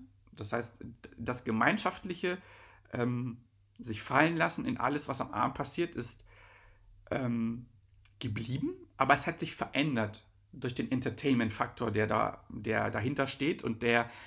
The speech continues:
sehr vielen Leuten, ähm, unglaublich gut gefällt. Die Clubs, ähm, haben sich dann, ähm, speziellere Events überlegt, ähm, also gut laufende Clubs, die den, ähm, Trend mitnehmen,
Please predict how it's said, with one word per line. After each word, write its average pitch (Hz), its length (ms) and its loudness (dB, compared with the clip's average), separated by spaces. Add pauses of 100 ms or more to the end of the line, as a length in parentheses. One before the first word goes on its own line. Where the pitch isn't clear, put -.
(160)
sehr 135 220 6
vielen 135 460 2
Leuten, 139 580 4
ähm, 113 540 -2 (460)
unglaublich 147 580 2
gut - 500 0
gefällt. - 480 0 (1800)
Die - 80 -2
Clubs, - 480 2
ähm, 147 460 -2 (840)
haben 135 280 2
sich 135 180 -6
dann, 127 320 2
ähm, 113 480 -4
speziellere 131 520 0
Events 147 440 0
überlegt, 113 640 2
ähm, 104 240 -4
also 107 200 -4
gut 175 200 -2
laufende 139 320 4
Clubs, 185 320 0
die 120 160 0
den, 110 300 2
ähm, 110 180 -2
Trend 143 380 0
mitnehmen, 143 540 0